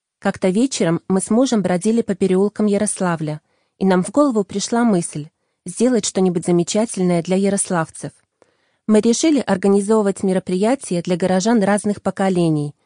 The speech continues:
детей и родителей, студентов и пенсионеров. Воплотить этот план в жизнь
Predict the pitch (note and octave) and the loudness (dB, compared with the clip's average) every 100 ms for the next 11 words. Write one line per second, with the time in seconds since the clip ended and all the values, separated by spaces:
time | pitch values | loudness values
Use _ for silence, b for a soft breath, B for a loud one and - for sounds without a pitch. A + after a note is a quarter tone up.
0 | _ _ _ G3 G#3+ E4+ D#4 G3 F3+ E3 | _ _ _ -4 0 2 2 2 0 0
1 | F#3+ G#3 F#3+ F3 E3+ - F3+ G3+ C#4 B3+ | -2 -2 -2 -2 -4 -4 -2 2 2 0
2 | - F#3 G3 G3 - F#3+ F3+ D#3+ D3 C#3+ | -6 -2 0 0 0 0 2 0 -2 -10
3 | _ _ _ _ _ F#3 - F#3+ - G#3 | _ _ _ _ _ -4 0 0 0 -2
4 | - F3+ F3+ - F3+ F3 F#3 C#4 C4+ | -2 -4 -4 0 0 2 2 0 0